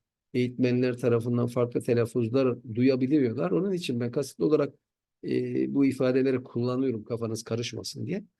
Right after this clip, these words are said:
Dolayısıyla diğer şıklara bakalım. Malleolus lateralis, malleolus medialis, sustanteculum tali, bakalım onlar nerelerde var.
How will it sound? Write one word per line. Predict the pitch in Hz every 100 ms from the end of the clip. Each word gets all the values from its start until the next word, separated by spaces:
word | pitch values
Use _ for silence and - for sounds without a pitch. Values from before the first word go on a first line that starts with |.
| _ _ _ -
Dolayısıyla | 170 175 170 190 180 170
diğer | 185 185
şıklara | 175 160 - 123 113
bakalım. | 113 117 110 233 277 - _ _ _ _ -
Malleolus | 135 165 170 170 175 -
lateralis, | 156 160 160 160 160 - -
malleolus | 131 135 147 147 143 -
medialis, | 135 139 143 139 139 - -
sustanteculum | - 131 127 135 127 127 135 131 127
tali, | 127 123
bakalım | 127 127 127 127
onlar | 127 131 120 107
nerelerde | 92 82 80 85
var. | 127